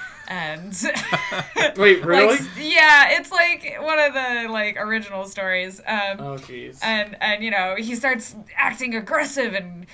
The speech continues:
Speaker 1: like, climbing things. And, oh, it was because he, he did the monkey juice. So, of course,
Speaker 2: Was this
Speaker 1: he's acting
Speaker 2: also
Speaker 1: like the
Speaker 2: George of the
Speaker 1: monkey.
Speaker 2: Jungle?
Speaker 1: <laughs>
Speaker 2: Well, what was the one where his heart was replaced with, like, a baboon's heart?
Speaker 1: Yes,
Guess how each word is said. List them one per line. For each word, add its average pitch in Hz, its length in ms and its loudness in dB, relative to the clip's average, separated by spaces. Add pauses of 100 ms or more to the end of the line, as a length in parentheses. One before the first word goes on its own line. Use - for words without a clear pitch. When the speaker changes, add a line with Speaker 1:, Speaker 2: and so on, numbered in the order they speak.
(160)
Speaker 1:
like, 214 260 -6
climbing 247 720 -2
things. 190 600 -4
And, 208 160 -2
oh, 349 300 2 (100)
it 311 60 -2
was 285 120 -10
because 339 480 -4
he, 349 400 -2
he 311 160 -12
did 339 260 -10
the 330 60 -6
monkey 330 460 -6
juice. 196 360 -8
So, 233 360 -8
of 247 80 -18
course, 294 140 -8
Speaker 2:
Was 185 100 -6
this 285 160 0
Speaker 1:
he's 220 60 -6
acting 226 180 0
Speaker 2:
also 226 220 0
Speaker 1:
like 208 80 -4
the - 40 -14
Speaker 2:
George 190 240 4
of 214 80 -4
the 190 80 -6
Speaker 1:
monkey. 151 80 -8
Speaker 2:
Jungle? 214 580 -4 (320)
Speaker 1:
<laughs> - 80 -6 (1040)
Speaker 2:
Well, 254 280 8
what 254 240 4
was 339 140 4
the 339 80 6
one 269 340 8
where 233 220 6
his 208 220 0
heart 196 300 8
was 185 160 -4
replaced 180 400 -2
with, 151 100 -18
like, 165 100 -4
a 156 60 -4
baboon's 147 540 -4
heart? 190 400 0
Speaker 1:
Yes, 277 580 4